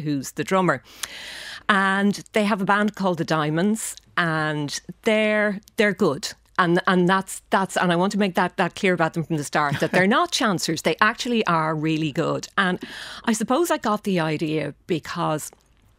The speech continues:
I was interested in writing about that time, the early nineteen eighties. And I sometimes think that when we talk about the eighties now, we tend to conflate that decade with the fifties.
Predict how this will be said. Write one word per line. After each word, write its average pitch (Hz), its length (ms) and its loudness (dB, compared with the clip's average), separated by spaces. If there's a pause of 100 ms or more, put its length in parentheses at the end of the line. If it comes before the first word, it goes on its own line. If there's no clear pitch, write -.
(500)
I 226 80 2
was 196 160 2
interested 254 600 0
in 160 120 -2
writing 156 440 -4
about 156 280 -4
that - 280 -4
time, 156 540 -4 (100)
the 170 140 4
early 160 220 2
nineteen 156 380 0
eighties. 151 460 -4 (580)
And 220 160 4
I 220 60 2
sometimes 247 760 0
think - 480 -2
that 185 220 0
when 185 240 4
we 170 100 2
talk - 380 -4
about 208 240 -2
the 180 120 -2
eighties 175 380 -2
now, 160 180 0
we 160 140 -2
tend 226 220 -2
to 233 80 -6
conflate 185 600 -2
that 175 200 -2
decade 175 400 -2
with 175 140 0
the 160 80 -2
fifties. - 720 -4